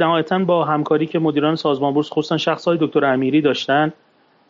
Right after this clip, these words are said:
اه، آقای مهندس قلبانی قبول کرد که بره و ریاست هیئت مدیره آذراب رو در بدترین و بحرانی ترین زمان از طرف بانک کشاورزی بپذیره و ایشون تو سه سال، چهار سال گذشته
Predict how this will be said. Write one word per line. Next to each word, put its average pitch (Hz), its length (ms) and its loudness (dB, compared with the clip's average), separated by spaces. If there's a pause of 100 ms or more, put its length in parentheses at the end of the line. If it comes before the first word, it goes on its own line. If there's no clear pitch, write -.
اه، - 80 0
آقای 156 640 4
مهندس 143 360 0
قلبانی 139 500 2
قبول 156 380 2
کرد 156 360 0
که 151 340 2
بره 156 200 4
و 143 60 2
ریاست 135 560 2
هیئت 143 280 2
مدیره 131 220 0
آذراب 135 440 0
رو 147 220 2 (640)
در 127 160 2 (240)
بدترین 135 500 2
و 147 60 2
بحرانی 127 400 2
ترین 123 220 0
زمان 127 420 0
از - 200 -4
طرف 143 260 2
بانک 135 420 2
کشاورزی 120 680 0
بپذیره 165 720 0 (1300)
و 135 40 2
ایشون 147 300 2
تو 147 100 -2
سه - 140 -6
سال، 147 240 2
چهار 143 240 0
سال 151 220 -2
گذشته 131 560 2